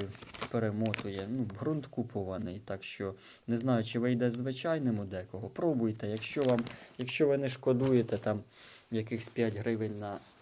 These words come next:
Насіння, я думаю, для мене це небагато. Я особисто, я не шкодую, я пробую завжди щось нове. Е, я б спробував би б навіть літом понабирати от в такі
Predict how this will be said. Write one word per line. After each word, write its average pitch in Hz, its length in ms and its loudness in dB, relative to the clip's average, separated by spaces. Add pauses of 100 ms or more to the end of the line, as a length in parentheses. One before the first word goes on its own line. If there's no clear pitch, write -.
(100)
Насіння, 117 640 2
я 110 60 2
думаю, 110 240 2
для 135 140 0
мене 151 240 2
це 113 160 -2
небагато. 110 640 -2
Я 135 200 0
особисто, 143 580 4
я 147 160 6
не 127 120 4
шкодую, 117 560 0
я 110 120 0
пробую 107 460 2
завжди 104 360 -2
щось 107 280 -6
нове. 101 220 -4 (580)
Е, 101 400 0
я 139 180 6
б 139 60 4
спробував 120 520 6
би 110 120 6
б 107 340 0
навіть 113 340 4
літом 110 420 4 (120)
понабирати 113 760 4 (1120)
от 120 200 2
в - 40 -6
такі 113 420 0